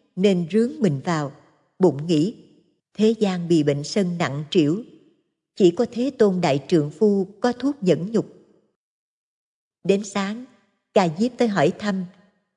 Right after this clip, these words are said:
Phật đưa bát cho Ca Diếp xem. Rồng thò đầu ra. Ca Diếp sợ hãi lùi lại. "Đại Sa Môn thần lực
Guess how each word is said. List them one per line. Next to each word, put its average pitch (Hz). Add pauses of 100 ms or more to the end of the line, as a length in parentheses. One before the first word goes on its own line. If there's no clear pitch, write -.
(180)
Phật 170
đưa 196
bát 208 (100)
cho 196
Ca 180
Diếp 254
xem. 196 (920)
Rồng 156
thò 170
đầu 151
ra. 202 (760)
Ca 208
Diếp 254
sợ 147
hãi 180
lùi 180
lại. 151 (2250)
"Đại 156
Sa 208
Môn 190
thần 160
lực 156